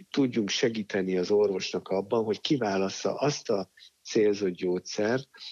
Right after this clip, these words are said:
ami annál a betegnél a legindokoltabb.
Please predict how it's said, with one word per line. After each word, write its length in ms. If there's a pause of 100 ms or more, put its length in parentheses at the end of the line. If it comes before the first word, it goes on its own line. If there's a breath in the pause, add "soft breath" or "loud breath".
ami 220
annál 380
a 100
betegnél 720
a 180
legindokoltabb. 1120